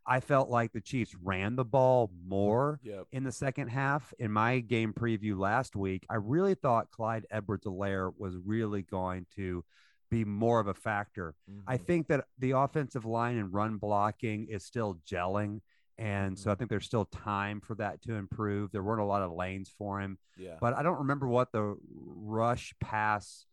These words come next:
Speaker 1: ratios were like in the
Speaker 2: Mm-hmm.
Speaker 1: first half, but it seems to me they ran the ball more and ran it more effectively in the second half,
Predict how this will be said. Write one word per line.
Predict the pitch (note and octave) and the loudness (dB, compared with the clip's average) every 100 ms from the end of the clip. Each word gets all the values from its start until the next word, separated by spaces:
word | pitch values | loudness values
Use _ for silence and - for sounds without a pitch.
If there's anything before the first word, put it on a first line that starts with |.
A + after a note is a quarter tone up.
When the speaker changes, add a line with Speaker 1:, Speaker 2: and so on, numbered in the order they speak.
| _ | _
Speaker 1:
ratios | G#2+ A2 A2+ G#2 A2+ G#2 F2+ | -6 -2 -2 -4 -2 -2 -2
were | G2+ | -2
like | G2 G2 | -2 -2
in | G2+ | -6
the | F#2 | -8
Speaker 2:
Mm-hmm. | F#2+ | -4
Speaker 1:
first | G#2+ F#2+ - | -4 -4 -6
half, | G#2 G2+ F#2+ | -4 -4 -4
but | A#2 | -8
it | G#2+ - | -8 -12
seems | - E3 F3+ D3+ | -6 -2 -2 -6
to | A#2 | -6
me | G2+ G2 | -4 -2
they | F#2+ F#2 | -2 -2
ran | E2+ G2+ G2+ | 0 -2 0
the | G2 | -4
ball | E2 F#2+ F2+ F2+ - | 0 2 2 -2 -6
more | G2 G2 F#2 F#2 | -2 0 0 -2
and | G2+ | -4
ran | G#2 G#2 | -6 -6
it | |
more | G#2+ F#2+ | -6 -6
effectively | E2+ - C3 A#2+ G2 F#2 F#2 | -8 -4 -4 -4 -6 -4 -4
in | F2 | -6
the | E2+ | -10
second | - F2+ F2+ - | -8 -8 -10 -12
half, | E2+ E2 | -10 -10